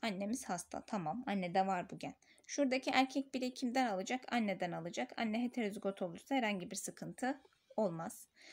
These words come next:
Buradaki erkek birey yine annesinden alacak. X üzeri küçük R, X üzeri büyük R olur. Sıkıntı olmaz. Daha sonra bu x üzeri küçük R olan baba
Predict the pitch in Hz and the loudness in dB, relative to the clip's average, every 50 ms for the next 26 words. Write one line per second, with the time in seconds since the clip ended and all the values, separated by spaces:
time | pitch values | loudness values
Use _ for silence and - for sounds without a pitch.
0 | - - _ _ 277 285 262 294 294 320 285 277 277 - 330 - _ - 262 277 | -20 -20 _ _ 2 4 6 4 4 6 2 2 2 0 -10 -10 _ 0 2 2
1 | 269 254 262 262 269 240 269 269 247 240 247 - - 214 202 196 196 196 185 190 | 4 4 4 4 4 6 4 4 4 2 0 0 0 0 0 2 0 0 -2 -2
2 | - 233 247 - 240 233 - - - 214 208 240 - - - - - - - - | -4 -6 -4 -4 -6 -8 -8 -4 -2 -2 -2 -2 -4 -8 -8 -8 -8 -8 -6 0
3 | - 208 208 233 - - _ _ _ _ _ _ _ _ _ _ _ - _ _ | 2 2 2 2 0 -8 _ _ _ _ _ _ _ _ _ _ _ -20 _ _
4 | _ 247 - - 226 220 208 214 202 208 202 226 214 220 214 214 - 202 180 170 | _ -6 -4 -2 -2 0 2 2 2 2 0 2 0 0 0 0 0 0 0 2
5 | 165 185 214 - - - 247 - - 185 185 - - - - - 175 151 151 143 | 0 -2 -4 -4 -6 -8 -8 -4 -4 -4 -4 -4 -8 -2 0 0 0 0 -2 -4
6 | - - - _ _ _ - - - _ - 254 262 277 277 - - 294 294 285 | -6 -6 -8 _ _ _ -20 -20 -20 _ 8 10 10 10 8 4 0 0 2 4
7 | 294 294 302 302 - _ _ _ _ _ _ _ 269 277 285 240 - - _ - | 2 0 0 -4 -8 _ _ _ _ _ _ _ 0 0 0 0 -2 -8 _ -2
8 | - 262 - - - 254 254 269 262 262 - - - - - - 269 247 247 240 | -2 -2 0 0 -4 0 0 2 0 0 -4 -4 -4 -4 -4 -2 0 0 2 2
9 | 247 240 247 240 240 226 220 220 214 - 190 185 - | 4 4 4 4 4 6 4 4 6 6 4 4 4